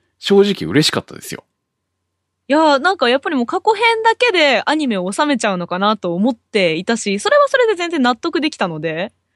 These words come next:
Speaker 1: そうですね。
Speaker 2: いや、ちゃんと与太郎の話もやるんだっていうのめちゃくちゃ楽しみですね。まだいつ放映かっていうのは書いてないですけどね。
Speaker 1: そうですね。あの、だってほら、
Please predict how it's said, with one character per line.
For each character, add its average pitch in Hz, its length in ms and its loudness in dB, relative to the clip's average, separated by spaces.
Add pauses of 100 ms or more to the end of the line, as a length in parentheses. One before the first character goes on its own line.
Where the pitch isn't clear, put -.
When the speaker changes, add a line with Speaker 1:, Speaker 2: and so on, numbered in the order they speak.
(440)
Speaker 1:
そ - 160 0
う - 20 6
で - 0 -
す - 0 -
ね。 - 0 -
Speaker 2:
い - 20 6
や、 - 40 2
ち - 80 -2
ゃ 349 100 4
ん 381 80 -2
と 381 520 2
与 254 140 4
太 381 200 2
郎 415 180 4
の 392 60 -2
話 370 340 -2
も 302 100 0
や 294 140 4
る 453 200 -2
ん 359 40 -8
だ 262 120 -2
っ 254 40 -6
て - 160 -6
い - 40 2
う - 20 0
の 214 60 -2
め 214 160 -2
ち 294 80 -2
ゃ 415 60 0
く - 60 -8
ち - 80 -6
ゃ - 60 -2
楽 359 240 -2
し 370 120 -4
み 294 100 2
で 202 100 -2
す - 100 -14
ね。 180 320 -2
ま 508 140 4
だ 427 200 4
い 302 160 -4
つ - 120 -18
放 233 240 0
映 220 140 0
か 226 80 0
っ 220 40 -4
て 196 120 -6
い - 20 -4
う - 20 -4
の 156 60 -8
は - 80 -12
書 220 80 0
い 190 60 -2
て 160 80 -10
な 175 100 -4
い 185 80 -2
で 147 80 -10
す - 80 -20
け 151 120 -16
ど - 100 -14
ね。 220 180 -6
Speaker 1:
そ 143 200 -4
う 76 60 -8
で - 80 -14
す - 140 -18
ね。 80 240 -12 (300)
あ 101 100 -4
の、 90 500 -6 (320)
だ - 120 -4
っ - 20 -12
て - 80 -10
ほ 101 140 -8
ら、 67 120 -10